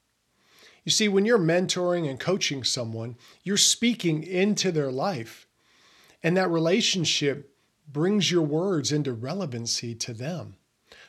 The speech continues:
They're gonna listen to you and receive what you're saying because of the relationship. Now,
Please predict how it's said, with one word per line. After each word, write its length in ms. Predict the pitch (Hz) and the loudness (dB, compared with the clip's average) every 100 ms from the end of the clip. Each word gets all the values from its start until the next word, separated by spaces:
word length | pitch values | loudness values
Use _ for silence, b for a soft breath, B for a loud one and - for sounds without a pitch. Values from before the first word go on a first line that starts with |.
| _ | _
They're 100 | 196 | 4
gonna 240 | 240 240 | 6 4
listen 480 | 156 147 262 - 190 | 4 4 4 2 0
to 140 | - 139 | -2 -4
you 200 | 135 139 | -2 -2
and 160 | 135 | -2
receive 640 | 131 - - 196 240 185 | -2 2 2 2 2 0
what 260 | 139 160 - | -2 -2 -2
you're 200 | 147 131 | -4 -2
saying 640 | - - 214 220 135 123 117 | 0 0 0 -2 -4 -6 -8
because 760 | 156 - 220 214 131 147 - b b b b | -8 -8 -6 -2 -2 -2 -4 b b b b
of 120 | 135 123 | -10 -4
the 80 | |
relationship. 800 | 156 165 185 220 135 113 - 117 156 _ _ _ _ _ _ _ b b b - | -2 0 0 -2 -2 -4 -6 -8 -16 _ _ _ _ _ _ _ b b b -4
Now, 260 | 185 139 | -2 0